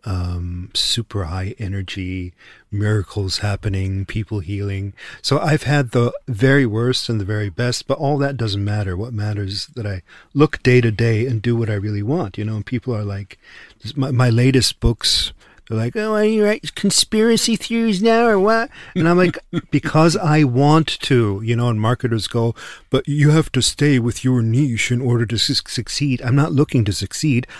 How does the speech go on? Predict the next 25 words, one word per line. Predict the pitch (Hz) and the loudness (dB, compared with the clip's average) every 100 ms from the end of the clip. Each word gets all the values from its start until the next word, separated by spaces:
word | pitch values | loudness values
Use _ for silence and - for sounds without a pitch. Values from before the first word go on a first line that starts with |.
| - | -6
I'm | 120 147 180 | 2 4 4
looking | 170 131 120 | 2 2 2
to | - 120 | 2 -2
be | 98 110 135 | 0 0 0
authentic, | 247 - - 208 - 92 - | 0 -2 0 -4 -4 -10 -6
to | 107 | -4
live | 107 113 | 0 0
a | 107 | 0
real | 107 117 | 0 0
life, | 104 139 107 101 - - - | 0 0 -2 -6 -16 -20 -18
to | - | -10
do | 92 123 | 0 2
what | 131 113 | 2 0
really | 110 120 165 123 | 0 0 2 2
fascinates | - 117 156 123 107 120 - | 0 0 0 0 0 0 -2
and | 151 | -2
interests | 214 220 - - - | -2 -2 -2 -4 -4
me. | 95 82 - - - - | -8 -8 -12 -20 -16 -8
That's | - | -4
different | - 175 120 | 0 0 2
than, | 101 110 | -2 -2
"I | 131 | 2
want | 151 131 127 | 4 4 2
to | |
succeed. | - 123 - - 151 120 117 | -2 -8 -10 -6 -2 -2 -4